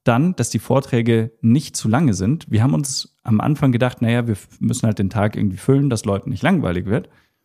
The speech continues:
Aber das Gegenteil ist der Fall. Also seit wir die Pausen signifikant verlängert haben, zum Beispiel zwei Stunden Mittagspause,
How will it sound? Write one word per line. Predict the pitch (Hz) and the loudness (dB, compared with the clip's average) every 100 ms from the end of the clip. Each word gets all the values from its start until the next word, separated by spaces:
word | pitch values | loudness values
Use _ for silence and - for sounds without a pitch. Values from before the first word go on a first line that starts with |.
| _ _ | _ _
Aber | 117 | -2
das | 117 - - | -2 -2 -2
Gegenteil | - 214 131 92 55 - | 2 2 2 0 -2 -4
ist | - | -6
der | - | -6
Fall. | - - | -4 -4
Also | - 104 101 - _ | -2 0 0 -4 _
seit | - 113 | -4 -2
wir | - | 0
die | 110 | -2
Pausen | - 117 165 131 | 0 2 2 2
signifikant | 104 170 196 139 104 - - | 0 0 0 -2 -2 -2 -2
verlängert | - 113 143 95 | 0 0 2 0
haben, | 92 95 135 147 | -2 -2 -2 -2
zum | 98 | -4
Beispiel | 87 - | -4 -6
zwei | - 104 | -4 -2
Stunden | 117 107 107 | 0 0 0
Mittagspause, | 160 104 90 - 80 - 180 | 0 0 -4 -4 -2 -2 -4